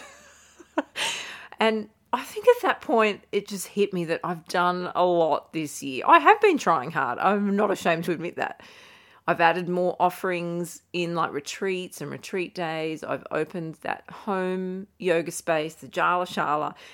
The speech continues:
and I've welcomed ongoing beginner students into it, which has just been a joy. I've been teaching my weekly classes, which I absolutely love. And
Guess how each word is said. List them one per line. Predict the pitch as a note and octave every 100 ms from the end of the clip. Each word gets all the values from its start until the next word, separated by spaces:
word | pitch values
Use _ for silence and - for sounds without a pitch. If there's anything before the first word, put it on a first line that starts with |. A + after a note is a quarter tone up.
| -
and | E3+
I've | F3 D#3
welcomed | E3+ F3 F3 F#3 E3 E3 D#3+
ongoing | - D#3+ E3 D#3 D3 D3 D3 C#3+
beginner | - E3 E3+ E3
students | - - E3+ - -
into | D#3+ D#3 D#3
it, | D3
which | - -
has | C#3
just | D3+ -
been | D3+
a | D3+
joy. | - C#3+ C3 C3 C#3+ _ _ - _ -
I've | D3+
been | D#3
teaching | D3+ G3+ F#3+ F3+
my | E3+
weekly | E3 E3 - D#3
classes, | - D3 D3 - D3+ D3+ C#3+
which | D3 C#3+
I | -
absolutely | - D#3 - C#3 C#3+ - A#2
love. | A#2+ G#2 - - _ _ _ _ _ _ _ _ _ _ - -
And | A3 A3 A3